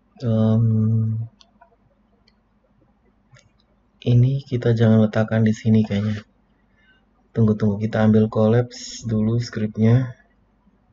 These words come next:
Kita letakkan coba di, di luar form saja.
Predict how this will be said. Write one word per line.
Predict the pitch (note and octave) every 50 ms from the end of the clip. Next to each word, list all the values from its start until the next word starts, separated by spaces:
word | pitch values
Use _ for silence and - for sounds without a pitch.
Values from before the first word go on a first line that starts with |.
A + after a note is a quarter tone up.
| _ _ _ _ _ _ _ _ _ _ _ _ _ _ _ _ _ _ _ _ _ _ _ _ _ _ _ _ _ _ _ _ _ _ _ _ _ _ _ _ _ _ _ _ _ _ _ _ _ _ _ _ _
Kita | - - - A#2+ A#2 A2+ A2 G#2+
letakkan | - - A2+ A2+ A#2 - A#2+ B2 B2 A#2+
coba | A#2+ A#2 A#2 A#2 A#2+ A#2+
di, | A#2 A2+ A2+ A2+ A2+ A2+ A#2 A#2 A#2 - _ _ _ _ _ _ _ _ _ _ _ _ _ _ _ _ _
di | - A#2 A#2
luar | A2 G#2+ A2 A2+ A2 G#2+ A2
form | A2+ - - G#2 G#2 G2+ G2+ G2+
saja. | G#2+ - G2 G#2 G2 G2